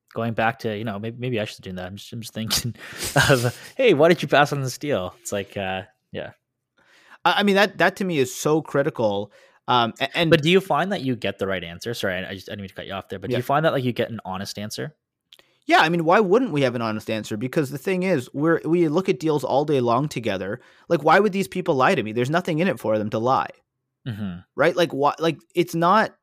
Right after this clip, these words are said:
Speaker 2: you know, we're friends also, right? We talk all the time. We, we, you know, see each other when we're in, in the respective cities. Like, w-, there's no value to them in lying to me. And, and, eh, you know, we're at a point where we're very honest with each other,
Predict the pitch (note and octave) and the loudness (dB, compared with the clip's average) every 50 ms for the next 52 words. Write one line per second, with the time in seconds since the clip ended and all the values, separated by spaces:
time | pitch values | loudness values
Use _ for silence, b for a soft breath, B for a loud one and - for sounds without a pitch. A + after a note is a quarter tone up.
0 | _ _ _ _ - F#3+ F#3 D#3+ D3 F3 F3+ F3+ - A#3+ C#4+ C4 D3 B2 B2 C#3+ | _ _ _ _ -2 0 2 2 4 2 2 4 4 4 4 4 4 2 0 0
1 | F3 G3+ - - - G2 A2+ B2+ C#3+ D3+ - - D#3 D3 D#3 - D3 D3 C#3 C3+ | 0 0 0 -4 -4 -2 0 0 0 -2 -2 0 2 2 2 2 0 0 0 0
2 | C3 - C#3 C#3 D3 D3+ D3 C3+ C3 B2 - _ _ - - B2 B2+ A#2+ A2+ - | -2 0 0 2 2 0 0 -2 -4 -4 -6 _ _ -12 -6 -4 -4 -4 -4 -4
3 | C#3+ C3+ A#2+ A#2 A#2 A#2+ A#2 - _ _ _ - D#3+ - - E3+ F3 E3+ - E3+ | -4 -2 0 0 0 0 -2 -6 _ _ _ -18 -14 -8 -4 -2 -2 0 2 2
4 | D#3 D#3 D#3 D3+ D3 D3 C#3+ C#3 C3+ C3+ C3+ C3 B2+ B2 - - C#3 C3 B2 B2 | 2 2 4 2 2 2 2 2 2 2 2 2 0 -4 -4 -6 -4 -4 -2 -2
5 | A#2 A#2 - - C3+ C3 - - A2+ - - C#3+ D3+ D#3 D#3 D3 B2 C3 B2+ B2 | -2 -4 -4 -2 -2 -2 -2 -4 -10 -6 -4 -2 -2 0 0 -2 0 0 0 0
6 | B2 - b b b b b b b b b _ _ - F#3 D#3+ - F#3 F#3 A3+ | 0 -4 b b b b b b b b b _ _ -16 -14 -10 -4 0 2 2
7 | G#3+ F#3+ B3 C4+ C4+ F#3+ C#3+ B2+ A#2+ C3 A#2 A#2 C3 D3 F3 F3+ D#3+ B2+ A2+ A2 | 4 4 4 4 4 2 0 -4 -4 -2 0 2 4 6 4 4 4 2 0 0
8 | G#2 G2+ G2 - - _ _ _ _ _ - D#3+ C#3 D3+ D3 D3+ D3 D3 C3+ B2+ | 0 -2 -4 -8 -10 _ _ _ _ _ -2 0 2 2 2 2 2 2 2 2
9 | A#2+ A#2 B2 C#3 D3 D3 C#3+ C3+ - A2+ A2 G#2+ G2+ G2+ G#2 G2+ A#2+ B2 - - | 2 2 2 2 2 2 -2 -2 -4 -4 -4 -4 -4 -6 -6 -6 -6 -6 -6 -4
10 | C#3 C#3 - - _ _ _ _ - C#3 C3+ - - F3+ G3+ F#3 E3 D3+ - - | -6 -6 -6 -8 _ _ _ _ -10 -10 -10 -8 -4 0 2 2 2 0 -2 -6
11 | - - E3 F3 F3+ F3+ F#3 F#3+ F#3+ - - - G3 G3 F3 E3+ E3 D#3 E3 D3 | -10 -2 2 2 4 4 4 2 0 -2 -4 -2 0 0 2 0 0 0 0 2
12 | D3 D#3+ E3 D#3+ - A#2 C3 E3+ G3+ F#3+ - - - B2+ - B2+ A#2 - - A#2+ | 2 4 2 2 2 2 0 0 0 -2 -4 -6 -8 -6 -6 -6 -6 -6 -4 -4
13 | A#2 A2+ A2+ A2 A2 - | -2 -2 -2 -2 -4 -6